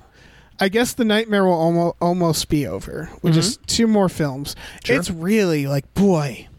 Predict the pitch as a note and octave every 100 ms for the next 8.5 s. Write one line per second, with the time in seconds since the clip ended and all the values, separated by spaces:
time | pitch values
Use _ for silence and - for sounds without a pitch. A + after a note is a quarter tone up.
0 | _ - D#3+ - D#3 C#3+ C3 D#3+ - -
1 | - - _ - - - - - - -
2 | - E3 C#3+ F3 E4+ F#3+ - G#3 C3 D3+
3 | A2 A#2 A#2 F2+ E2 - - - C3 D#3
4 | D#3 G#3 F3 C3+ D3 G#2 - G#2 G#2+ A2
5 | G#2+ - G2 F#2 - - - _ - -
6 | - - - - - - - - F3+ -
7 | - B3 - - - _ _ - _ _
8 | _ - - - -